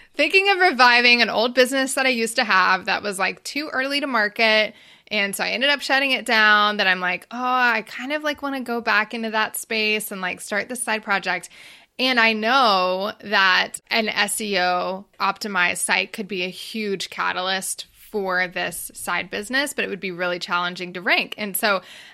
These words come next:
I'm already thinking, this is a huge opportunity right now.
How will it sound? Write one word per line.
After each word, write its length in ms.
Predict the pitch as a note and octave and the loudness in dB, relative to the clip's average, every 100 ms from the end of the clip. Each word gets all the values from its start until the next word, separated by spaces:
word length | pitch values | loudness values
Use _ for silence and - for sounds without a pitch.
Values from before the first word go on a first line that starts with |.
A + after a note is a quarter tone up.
| _ | _
I'm 240 | - C4 D#4 | 4 4 6
already 220 | C4+ B3+ | 4 2
thinking, 320 | B3 F4+ A3+ - | -2 -8 -8 -6
this 180 | C4 B4 | -6 -6
is 100 | A4 | -8
a 40 | |
huge 260 | - G#3 F#3+ | -8 -6 -4
opportunity 640 | F3+ F#3+ - E4+ C#4 E2 | -6 -8 -10 -8 -8 -8
right 220 | - - | -8 -6
now. 240 | G2 F2+ | -6 -6